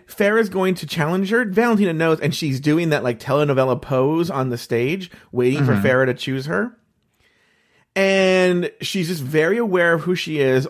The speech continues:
Speaker 1: all the time, very aware of how she's appearing, knows where the camera is, knows al-, always knows where the camera is and is always on.
Speaker 2: Finds her
Speaker 1: And
Speaker 2: light. She always,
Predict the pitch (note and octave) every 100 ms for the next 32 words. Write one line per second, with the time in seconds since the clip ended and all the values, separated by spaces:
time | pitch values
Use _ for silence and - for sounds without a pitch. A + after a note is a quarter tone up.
0 | - B2+ F#3 F3 D#3+ C#3+ C3+ A#2+ C#3 D#3
1 | D3 C#3 C#3+ C3+ D#3 D3+ D3+ C#3 C3+ B2+
2 | B2 C#3+ D3 D#3 D3 D3+ C#3 C#3 - C3
3 | B2 A#2+ B2+ - - - - C3+ C3+ C#3+
4 | C#3+ - C3+ E3 F3 - D#3 G3+ A#3 G3
5 | G3 F3 D#3+ - D#3 D3+ - C#3 C3+ B2+
6 | B2 B2+ B2 C3+ C3 B2+ F#2 - _ -
7 | - - - C3+ B2+ B2 A2+ G#2+ F2+ -
8 | _ _ _ - B2 A#2+ B2